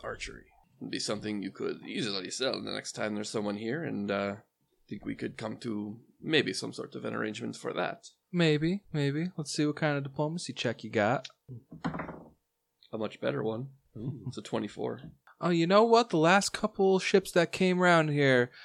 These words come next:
Speaker 2: people were looking for bows. So, uh, so I think those might be a hot, a hot commodity right now. I'll take those off your hands. Now, in this case, you're gonna be giving her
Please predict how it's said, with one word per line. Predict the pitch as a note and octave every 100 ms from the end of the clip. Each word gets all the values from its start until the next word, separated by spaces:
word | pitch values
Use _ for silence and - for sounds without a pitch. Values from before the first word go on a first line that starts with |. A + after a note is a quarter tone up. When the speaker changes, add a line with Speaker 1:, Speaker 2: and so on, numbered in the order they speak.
| -
Speaker 2:
people | - F#3
were | F3
looking | F3 F3+
for | F#3
bows. | D#3+ E3 C3+ A2 G#2+ - - - -
So, | - C3+ B2+ B2
uh, | B2 A#2+ A#2 - _
so | D3
I | D3
think | E3 D#3
those | D#3+ D3+
might | D#3+ D3+
be | D3
a | B2+
hot, | - E3 - - _ -
a | C#3
hot | F#3 -
commodity | G3 E3+ B2+ A2+
right | G#2+ G2+ G#2+
now. | A2
I'll | D3
take | D#3 A2
those | G2 F#2+
off | G2+ G#2
your | G2+
hands. | B2 D3 F3+ F#3+ - - _ _ _
Now, | A#2+ A#2+ A#2 A#2 A2+ - _ _ -
in | A#2+ G2+
this | A#2 F3+ -
case, | - G#2 E2+ F2+ - - - - _ _
you're | G#2+ A2+ A2
gonna | A2+ G#2+
be | G#2
giving | A2 G#2+ G2+
her | G2+ G#2+ G2+ G2 G2 F#2+